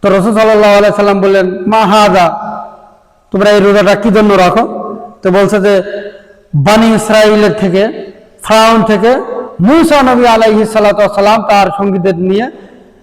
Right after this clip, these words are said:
নদী পার হয়ে গেছিলেন, আল্লাহ পাক রব্বুল আলামিন নাজাত দিছিল, এই জন্য শুকরিয়া হিসাবে আমরা এই রোজা রাখি।" তখন রসুল সাল্লাল্লাহু আলাইহি সাল্লাম বললেন,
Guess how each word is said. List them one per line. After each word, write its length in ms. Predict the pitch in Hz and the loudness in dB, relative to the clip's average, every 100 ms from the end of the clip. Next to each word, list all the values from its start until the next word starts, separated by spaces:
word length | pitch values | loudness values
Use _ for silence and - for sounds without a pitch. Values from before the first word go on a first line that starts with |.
| _ _ _ | _ _ _
নদী 280 | 175 185 190 | -2 0 0
পার 240 | 175 196 185 | 2 2 2
হয়ে 160 | 196 | 2
গেছিলেন, 420 | 185 - 220 254 | 0 0 -2 -2
আল্লাহ 300 | - 214 269 | -2 0 0
পাক 200 | 262 247 | 0 0
রব্বুল 200 | 240 226 | 0 2
আলামিন 320 | 226 214 202 190 | 2 2 2 2
নাজাত 280 | 190 185 | 2 0
দিছিল, 340 | 156 156 143 139 - - - | -2 -6 -8 -10 -14 -20 -8
এই 120 | 170 | -4
জন্য 520 | 170 208 247 294 - 247 - - - _ - | 0 0 0 -2 -6 -14 -16 -20 -20 _ -8
শুকরিয়া 460 | - 214 214 196 | -6 -2 0 2
হিসাবে 280 | 190 220 233 | 2 0 0
আমরা 200 | 202 196 | 2 2
এই 100 | 185 | 0
রোজা 220 | 165 151 | 0 -2
রাখি।" 200 | 147 151 147 - - _ | -4 -6 -12 -16 -20 _
তখন 280 | 220 240 277 | 0 2 2
রসুল 260 | 240 240 | 2 0
সাল্লাল্লাহু 400 | 226 220 214 202 | 0 2 2 2
আলাইহি 200 | 196 190 | 2 2
সাল্লাম 240 | 196 190 180 | 0 0 2
বললেন, 300 | 190 247 | 2 2